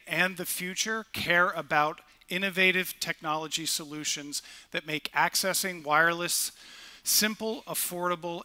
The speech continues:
and environmentally friendly. Our partnership with Back Market speaks precisely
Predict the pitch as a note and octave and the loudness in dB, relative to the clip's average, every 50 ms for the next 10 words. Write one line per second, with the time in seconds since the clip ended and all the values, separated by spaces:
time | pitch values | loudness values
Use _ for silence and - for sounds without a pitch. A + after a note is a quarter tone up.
0 | - - D#3+ E3 E3 E3+ F3 E3 G3+ E3+ D#3 D3+ C#3+ D3 D3 D3+ D3+ D3 D3 D3 | -8 -4 -2 0 0 0 0 -2 -6 -10 -8 -4 0 0 0 0 0 -4 -4 -8
1 | D3 C#3+ - D#3 D3 C3+ - - D3 C3 B2+ A#2+ C#3 C3 - _ _ _ _ _ | -8 -10 -10 -10 -10 -10 -8 -8 -8 -8 -10 -10 -14 -16 -16 _ _ _ _ _
2 | - - - - - - - - _ - D3 - - F#3 G3+ F#3 F3+ - - F#3+ | -20 -20 -20 -20 -20 -20 -20 -16 _ -12 -8 -2 0 0 0 0 0 0 0 0
3 | F3 - E3+ D#3+ - - - D#3+ D#3 D#3+ - - E3 D#3 D3+ - - F3 - - | 0 -4 -8 -10 -6 0 2 4 4 2 2 -2 -4 -4 -4 -4 -4 -2 -2 -2
4 | - - E3+ D#3+ - - - - D#3 C#3 - - - D#3 D3+ D#3+ - - - F3 | -2 -2 -2 -2 -2 -4 -4 -6 -4 -2 -2 -2 0 -2 0 0 0 0 0 -2
5 | E3 D#3+ D#3 C#3 | -4 -6 -6 -6